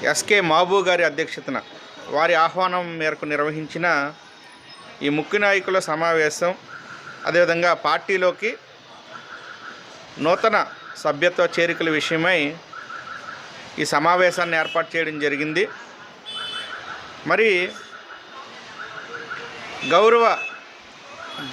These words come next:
జాతీయ అధ్యక్షులు దీపక్ బౌ నికాల్జీ గారు, గౌరవ జాతీయ ప్రధాని కార్యదర్శి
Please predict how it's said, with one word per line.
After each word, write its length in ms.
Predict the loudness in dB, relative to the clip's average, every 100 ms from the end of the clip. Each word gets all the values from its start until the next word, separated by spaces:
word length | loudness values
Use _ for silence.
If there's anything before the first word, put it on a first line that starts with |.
| 2
జాతీయ 360 | 2 2 2
అధ్యక్షులు 460 | 2 -2 -2 2 4 4 0 -8 -10 -8 -8 -10 -12 -14 -14 -14 -12 -12 -12 -10 -10 -8 -6 -4 -2 -2 0 2
దీపక్ 320 | 2 2 0 4
బౌ 140 | 4 4 -2 -6
నికాల్జీ 400 | -2 0 2 2 2
గారు, 220 | 2 0 -4 -12 -16 -16 -16 -16 -16 -16 -16 -14 -14 -12 -12 -10 -10 -10 -10 -12 -12 -14 -12 -10 -8 -6 -6 -4 2
గౌరవ 320 | 6 6 6 6 2 -6 -18 -16 -14 -14 -12 -6 0
జాతీయ 360 | 0 2 2 2 2 -2 -12 -18 -18 -18 -16 -14 -4
ప్రధాని 380 | 0 2 2 2
కార్యదర్శి 600 | 0 -2 -2 -4 -4 -4